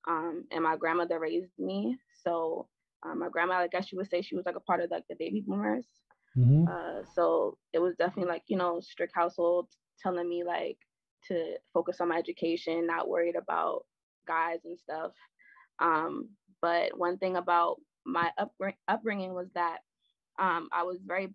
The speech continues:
Speaker 1: rebellious because, you know, my family, they did tell me, like, not to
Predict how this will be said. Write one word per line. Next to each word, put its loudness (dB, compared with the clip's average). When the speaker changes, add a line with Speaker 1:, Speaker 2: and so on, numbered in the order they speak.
Speaker 1:
rebellious -2
because, -4
you 0
know, 0
my 4
family, 0
they -4
did -6
tell 0
me, -4
like, -2
not 0
to -2